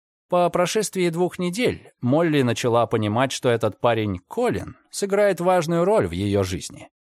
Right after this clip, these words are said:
Мы с моим будущим напарником стали еще ближе. Команда Medical Detection Dogs была чрезвычайно воодушевлена глубокой связью, которую мы создали,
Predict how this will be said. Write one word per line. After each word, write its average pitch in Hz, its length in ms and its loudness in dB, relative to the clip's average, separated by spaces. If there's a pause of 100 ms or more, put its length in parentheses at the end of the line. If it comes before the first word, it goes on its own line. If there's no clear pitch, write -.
(120)
Мы 120 200 0
с 139 100 -4
моим 139 280 2
будущим 151 400 0
напарником 139 640 0
стали 165 460 2
еще 165 400 -2
ближе. - 400 -8 (240)
Команда 160 460 2
Medical 147 480 0
Detection 147 600 0
Dogs - 440 -2
была 185 520 2
чрезвычайно 147 720 0
воодушевлена 110 840 0 (160)
глубокой 107 520 0
связью, 147 580 -2
которую 190 440 0
мы 175 220 2
создали, 170 600 -2